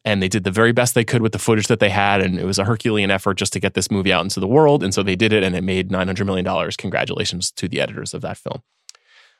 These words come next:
Let's go to cinematography. As I said, I'm delighted this will be on television.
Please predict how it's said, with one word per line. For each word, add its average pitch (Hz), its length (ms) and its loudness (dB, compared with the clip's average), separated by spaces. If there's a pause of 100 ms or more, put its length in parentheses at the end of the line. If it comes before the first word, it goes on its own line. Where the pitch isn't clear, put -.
Let's 170 100 2
go 214 80 6
to 190 80 6
cinematography. 107 680 2 (480)
As 107 140 0
I 101 40 0
said, 156 180 4
I'm 123 80 2
delighted 104 340 0
this 104 120 -2
will 95 80 -4
be 92 80 -4
on 90 120 0
television. 160 460 0